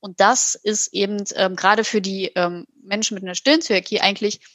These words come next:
ich sag immer, ich hab Glück, dass ich darauf reagiere, weil dann weiß ich wenigstens, wenn was passiert ist. Wenn, ähm, Betroffene das nicht wissen und dann zum Beispiel jetzt immer einen Diätfehler machen, indem sie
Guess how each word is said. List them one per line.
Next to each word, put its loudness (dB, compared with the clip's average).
ich -2
sag 2
immer, 0
ich -2
hab -2
Glück, 2
dass 2
ich -2
darauf 2
reagiere, 2
weil 4
dann 0
weiß 4
ich -2
wenigstens, -4
wenn 0
was 2
passiert 2
ist. -4
Wenn, -10
ähm, 4
Betroffene 2
das 0
nicht -8
wissen 0
und -6
dann -2
zum -14
Beispiel 2
jetzt 2
immer -8
einen -8
Diätfehler 0
machen, 0
indem -8
sie -14